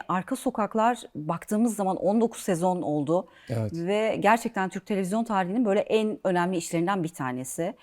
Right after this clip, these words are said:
Speaker 1: Nasıl bir
Speaker 2: <clears throat>
Speaker 1: duygu bir kere böyle başarılı bir dizide ve böyle bir ekiple rol almak?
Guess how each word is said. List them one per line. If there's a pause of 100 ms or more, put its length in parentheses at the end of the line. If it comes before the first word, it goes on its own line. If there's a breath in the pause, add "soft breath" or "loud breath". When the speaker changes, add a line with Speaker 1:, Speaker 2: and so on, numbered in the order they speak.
(440 soft breath)
Speaker 1:
Nasıl
bir
Speaker 2:
<clears throat>
Speaker 1:
duygu
bir
kere
böyle
başarılı
bir
dizide
ve
böyle
bir
ekiple
rol
almak?